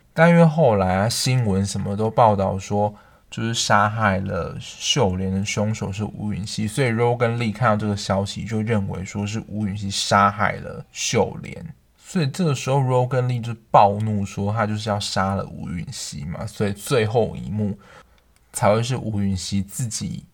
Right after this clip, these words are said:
拿着，就是他算有点抢过来 Rogan Lee 的一个尖锐物品刺向自己的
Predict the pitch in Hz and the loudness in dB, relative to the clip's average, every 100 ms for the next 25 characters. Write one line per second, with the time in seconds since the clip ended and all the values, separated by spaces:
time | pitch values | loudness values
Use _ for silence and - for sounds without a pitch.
0 | - 101 98 101 101 107 104 110 117 107 | -4 2 2 2 0 -2 -2 -4 -4 -4
1 | 101 - 160 196 160 123 143 143 120 98 | -4 -4 0 2 4 4 2 2 2 0
2 | 101 117 104 110 107 107 107 95 95 - | 2 4 4 2 2 0 0 0 -4 -6
3 | 107 107 - - 117 113 113 110 104 - | -6 -6 -4 -4 -2 0 0 -2 -6 -6
4 | - 147 107 113 101 113 98 92 - 76 | -4 0 2 2 2 0 -4 -6 -8 -8